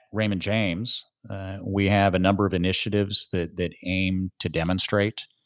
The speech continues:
that financial services is a viable option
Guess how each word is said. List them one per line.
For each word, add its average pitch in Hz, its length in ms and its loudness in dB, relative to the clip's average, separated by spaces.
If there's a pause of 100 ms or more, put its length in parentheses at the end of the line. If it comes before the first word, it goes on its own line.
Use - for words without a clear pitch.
(240)
that 87 380 0 (160)
financial 98 380 0
services 95 680 -2 (100)
is 95 580 -2 (200)
a 87 80 -4
viable 87 460 0
option 107 420 -2